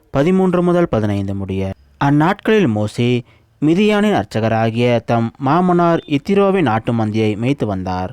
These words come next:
அவர் அந்த ஆட்டு மந்தையை பாலை நிலத்தின் மேற்திசையாக ஓட்டிக்கொண்டு கடவுளின் மலையாகிய ஓரேபை வந்தடைந்தார். அப்போது ஆண்டவரின் தூதர் ஒரு முட்புதரின் நடுவே தீப்பிழம்பில் அவருக்கு தோன்றினார்.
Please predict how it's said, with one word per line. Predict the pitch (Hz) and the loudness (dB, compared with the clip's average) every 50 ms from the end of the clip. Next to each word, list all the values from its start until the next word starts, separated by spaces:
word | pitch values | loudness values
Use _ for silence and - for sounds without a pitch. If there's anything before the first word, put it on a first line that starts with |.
| - - | -8 -4
அவர் | - 143 151 180 214 214 | -2 0 2 2 2 0
அந்த | 208 208 208 208 - | 0 0 0 0 0
ஆட்டு | - - 127 - - 139 | 0 -2 -2 -2 0 0
மந்தையை | 123 113 110 107 107 110 117 123 127 127 127 120 - | 0 0 0 0 0 0 0 0 2 0 -2 -2 -4
பாலை | - 139 156 180 190 196 | -2 0 0 2 2 2
நிலத்தின் | 190 190 185 180 - - 190 143 110 | 2 2 0 0 0 0 0 0 0
மேற்திசையாக | 107 113 110 - 120 110 - 123 113 117 117 113 113 104 | 0 -2 -2 -2 -2 -2 0 0 0 2 2 2 2 0
ஓட்டிக்கொண்டு | 104 104 - 110 101 - 113 110 113 117 123 123 120 120 - - - - - _ _ | 0 -2 -4 -6 -4 -2 -4 -2 0 0 2 0 0 -2 -4 -12 -20 -20 -20 _ _
கடவுளின் | - 143 160 202 202 202 208 190 | -2 0 2 2 2 2 2 2
மலையாகிய | 151 110 107 107 110 113 107 110 104 107 110 110 113 113 - | 2 2 2 2 2 2 2 0 0 0 0 2 0 0 0
ஓரேபை | 156 139 156 170 175 170 156 170 156 | 0 2 2 4 2 2 4 4 2
வந்தடைந்தார். | 123 107 101 101 98 101 98 95 95 95 95 95 - _ _ | 2 2 0 -2 -4 -4 -4 -4 -4 -2 -4 -4 -6 _ _
அப்போது | - 143 - - 143 135 135 123 131 131 127 127 131 - _ | -6 -6 -4 -2 0 0 2 2 2 2 2 0 0 -4 _
ஆண்டவரின் | _ 165 156 190 220 226 226 220 226 220 196 - | _ 0 2 2 4 4 4 2 2 0 0 0
தூதர் | - 113 113 113 117 113 110 - | 0 0 0 2 0 0 0 -2
ஒரு | 127 123 117 120 | 0 0 2 0
முட்புதரின் | 120 - - 139 143 - - 208 190 185 190 180 160 123 107 | 0 -2 -2 -4 -4 -2 -2 0 0 2 2 2 2 2 2
நடுவே | 104 104 107 113 123 127 131 131 131 - - - _ _ _ _ - | 0 0 0 0 0 0 0 0 -4 -6 -16 -20 _ _ _ _ -2
தீப்பிழம்பில் | 202 220 220 - 214 202 190 190 190 185 | 0 0 2 2 2 2 4 2 2 2
அவருக்கு | 151 107 107 117 117 123 - 113 | 2 2 2 0 0 -2 -2 -4
தோன்றினார். | - 107 104 104 104 104 101 101 98 101 101 98 98 | -2 -4 -4 -2 -4 -4 -2 0 0 0 0 -2 -4